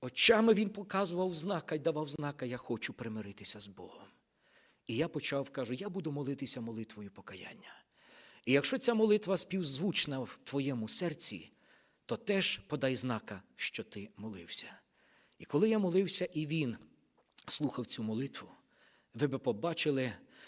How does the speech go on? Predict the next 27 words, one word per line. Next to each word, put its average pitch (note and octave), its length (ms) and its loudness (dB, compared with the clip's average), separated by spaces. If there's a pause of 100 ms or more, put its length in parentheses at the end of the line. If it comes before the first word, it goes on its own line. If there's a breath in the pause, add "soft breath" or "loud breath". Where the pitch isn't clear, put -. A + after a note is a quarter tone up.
(160 loud breath)
його E3+ 340 6
аж C#3+ 200 2
на D#3 100 -2
цьому D3+ 300 0
ліжку D#3 420 -2
аж - 160 -6
передьорнуло, A#2+ 840 2
коли D#3 240 2
я C#3+ 80 2
сказав C#3+ 460 2
"Амінь", E3+ 420 8 (240 loud breath)
і G3+ 100 8
він G3 160 8
кліпнув G3+ 680 6
очами. B2 500 2 (680 soft breath)
Я A#2 180 2
взяв F3 400 2
його D3 200 4
так, - 300 0
уже D3 160 0
таку - 240 -2
немічну G3 580 0
руку, D#3 360 0 (720 soft breath)
пригорнув E3 580 4
так - 460 4 (840)
і A#2 80 -4
кажу: G#2+ 400 -2